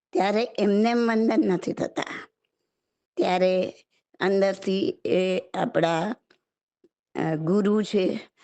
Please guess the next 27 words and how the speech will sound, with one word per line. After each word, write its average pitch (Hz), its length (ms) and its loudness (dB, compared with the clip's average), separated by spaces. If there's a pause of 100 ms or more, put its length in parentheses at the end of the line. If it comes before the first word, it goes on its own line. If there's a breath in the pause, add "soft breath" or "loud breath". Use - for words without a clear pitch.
(340 soft breath)
એ 190 80 0
આપણા 170 320 0
પરમાત્મા 175 840 2
છે, 196 200 -2 (840 soft breath)
એના 185 280 2
પ્રત્યે 175 460 0
સમર્પણનો 226 960 2
ભાવ 208 320 2
છે, - 220 -4 (600 soft breath)
એના 180 240 2
પ્રત્યે - 400 -2
સંપૂર્ણ 170 680 2
વિનયનો 208 640 2
ભાવ 214 340 0
છે, 226 200 -2 (720 soft breath)
ત્યારે 165 420 0
આપણે - 400 -2
એમને - 240 0
પગે - 340 -2
લાગીએ - 440 -4
છીએ, - 280 -4 (420 soft breath)
ત્યારે 185 340 2
આપણે 165 360 0
એમને 156 260 2
ખમાસમણ - 720 -2
આપીએ - 320 -6
છીએ. - 300 -6